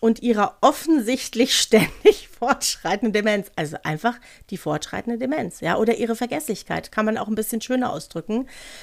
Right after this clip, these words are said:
konnte man wirklich, ist auch so ein typisches Füllwort,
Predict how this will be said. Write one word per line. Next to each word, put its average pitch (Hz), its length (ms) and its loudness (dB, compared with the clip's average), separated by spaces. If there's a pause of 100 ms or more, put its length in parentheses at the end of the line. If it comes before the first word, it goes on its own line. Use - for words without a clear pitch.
(300)
konnte 320 340 4
man 214 260 4 (140)
wirklich, 233 580 4
ist - 180 -6
auch 190 120 -2
so - 100 -4
ein 180 160 -2
typisches 247 500 -4
Füllwort, 175 600 -4